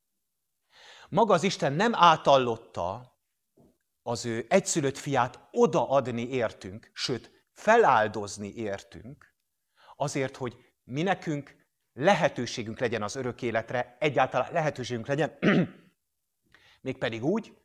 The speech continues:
hogy ajándékba kapjuk. És ugye persze karácsonykor is kapunk olyan ajándékot, ami nem feltétlenül tetszik,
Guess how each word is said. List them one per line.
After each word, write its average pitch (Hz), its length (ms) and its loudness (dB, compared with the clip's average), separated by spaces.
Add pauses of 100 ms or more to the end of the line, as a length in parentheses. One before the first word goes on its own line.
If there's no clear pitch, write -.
(380)
hogy 98 240 -16
ajándékba 92 1200 -6 (260)
kapjuk. - 600 -12 (1700)
És - 80 -10
ugye 175 140 4
persze 196 260 4
karácsonykor 170 520 2
is 139 100 -8
kapunk 147 300 0
olyan 135 200 0
ajándékot, 127 540 0
ami 110 100 -8
nem 117 140 -4
feltétlenül 98 580 -8
tetszik, - 720 -12